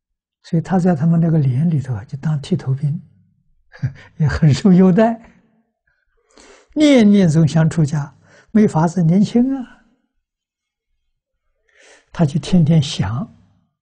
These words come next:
心脏病，我要有心脏病，不就可以退了吗？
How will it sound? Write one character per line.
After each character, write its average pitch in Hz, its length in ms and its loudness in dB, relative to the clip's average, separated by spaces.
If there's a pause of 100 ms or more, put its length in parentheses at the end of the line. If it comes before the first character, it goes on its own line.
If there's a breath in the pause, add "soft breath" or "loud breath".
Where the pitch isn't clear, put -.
心 - 280 -4
脏 139 220 -4
病， 160 160 -6 (1200)
我 147 140 -8
要 175 160 -4
有 123 120 -10
心 147 240 -6
脏 147 220 -6
病， 151 200 -8 (140)
不 - 80 -8
就 139 120 -6
可 - 180 -12
以 139 40 -4
退 139 240 -8
了 139 120 -6
吗？ 139 220 -10